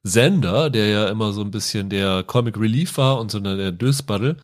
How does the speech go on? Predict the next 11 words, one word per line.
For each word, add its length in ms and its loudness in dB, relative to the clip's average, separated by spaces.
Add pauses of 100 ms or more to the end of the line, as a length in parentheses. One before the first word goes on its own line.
(100)
der 180 8
sich 240 2
ein 380 6
Soldatenkostüm 840 2
zugelegt 500 -4
hat 200 -2
und 180 -10
dann 160 0
natürlich 520 -6
zu 160 -4
einem 280 0